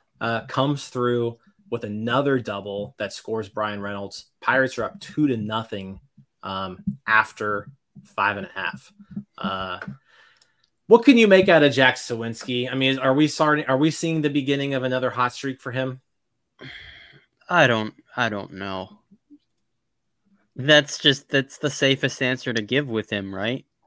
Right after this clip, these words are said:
Speaker 2: It just,
Speaker 1: Yeah.
Speaker 2: I don't, I don't know, 'cause I don't know what he's gonna do next. You know, he could easily go on another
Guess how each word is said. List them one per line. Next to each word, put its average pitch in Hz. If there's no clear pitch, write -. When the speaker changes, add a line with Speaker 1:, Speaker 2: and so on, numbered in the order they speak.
Speaker 2:
It 113
just, 107
Speaker 1:
Yeah. 107
Speaker 2:
I 123
don't, 113
I 117
don't 113
know, 110
'cause 113
I 113
don't 113
know 113
what 107
he's 101
gonna 101
do 98
next. 95
You 117
know, 110
he 120
could 120
easily 135
go 123
on 120
another 110